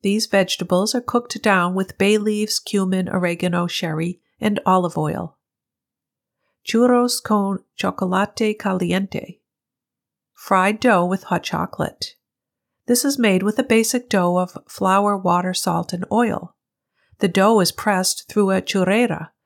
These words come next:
or cookie press, to form long, finger-like pastry. They're fried in hot oil, drained, and topped with sprinkling of granulated or powdered sugar.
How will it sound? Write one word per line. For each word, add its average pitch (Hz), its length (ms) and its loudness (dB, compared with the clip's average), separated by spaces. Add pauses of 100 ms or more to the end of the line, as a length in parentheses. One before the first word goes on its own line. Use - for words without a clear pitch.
(180)
or 185 240 2
cookie 277 380 0
press, 180 460 0
to 254 100 -2
form 226 340 2
long, 202 580 0
finger-like 190 640 0
pastry. 170 600 -6 (640)
They're 202 120 4
fried 185 420 0
in 196 140 0
hot 202 240 -4
oil, 175 360 2
drained, 180 640 -2 (240)
and 233 180 0
topped 196 520 -2
with 220 120 -2
sprinkling 233 560 -2
of 220 140 -4
granulated 196 760 -2
or 214 80 -2
powdered 170 460 -4
sugar. - 480 -6